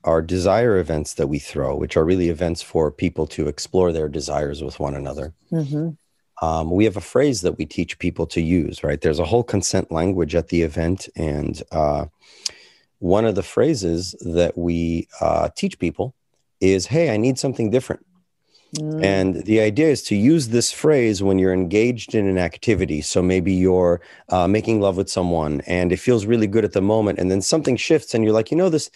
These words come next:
Speaker 1: this felt a lot better before. You know, it feels like, it feels like I need something different, but I don't yet know what that new thing is." And, and sometimes when we have that experience of like, "What's, what's happening right now isn't working for me and I want something different, but I don't know what it is."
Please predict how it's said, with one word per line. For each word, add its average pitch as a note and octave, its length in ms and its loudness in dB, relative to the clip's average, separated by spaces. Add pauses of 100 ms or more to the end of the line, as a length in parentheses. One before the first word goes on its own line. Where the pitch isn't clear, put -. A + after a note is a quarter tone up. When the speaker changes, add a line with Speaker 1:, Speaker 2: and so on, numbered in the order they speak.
(160)
Speaker 1:
this D3 160 0
felt E3+ 260 0
a D#3+ 40 4
lot D3+ 200 2
better C#3+ 200 2
before. C#3 600 2 (340)
You A2+ 100 4
know, A2+ 160 2
it A2 140 0
feels C#3+ 380 2
like, B2 320 0
it A2+ 100 0
feels D3 280 2
like B2+ 160 2
I A2+ 60 2
need B2+ 220 2
something A#2 400 0
different, A#2+ 380 0 (280)
but A2 120 4
I A2 100 4
don't C#3+ 220 2
yet C3 220 2
know B2+ 160 4
what B2 180 2
that A2 180 2
new A#2+ 180 2
thing A2+ 300 2
is." G2 380 2
And, F#2 220 0
and G2+ 120 0
sometimes A#2+ 360 0
when A2+ 80 4
we G#2+ 80 0
have A#2+ 220 0
that A2 140 2
experience B2+ 500 0
of F#2+ 120 0
like, F#2+ 260 0 (260)
"What's, A#2+ 300 2
what's A2 220 2
happening D3 460 2
right B2 180 0
now A#2 220 2
isn't G#2+ 240 0
working C3 320 2
for G#2 240 2
me G2 160 4
and F#2+ 100 4
I F#2+ 80 4
want B2+ 220 2
something A2 340 0
different, B2 360 2
but G2 120 2
I F#2+ 100 4
don't C3 200 2
know A#2+ 100 2
what G#2 160 4
it G2 140 2
is." C3 240 2